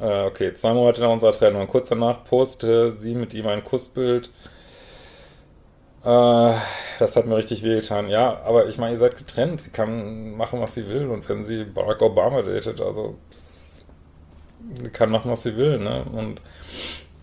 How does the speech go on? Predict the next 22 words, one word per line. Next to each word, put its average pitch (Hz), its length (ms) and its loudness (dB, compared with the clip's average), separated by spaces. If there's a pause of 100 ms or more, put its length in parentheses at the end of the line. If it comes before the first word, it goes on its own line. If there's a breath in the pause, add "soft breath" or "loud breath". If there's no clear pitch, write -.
(500)
das 107 140 2
ist 120 140 -2
ja, 107 80 0
warum 110 140 2
ich 110 60 -2
immer 113 140 0
sage, 113 260 4
kein 107 200 -2
Kontakt 110 400 0
und 107 80 -2
keine 101 260 -2
Informationen. 110 840 0
Man 92 260 -6
will 95 80 0
das 101 180 0
einfach 98 260 -10
alles 101 260 -4
nicht 104 120 -8
mehr 110 140 -2
sehen 123 360 -2
dann, 82 200 -4
ne? 117 200 -6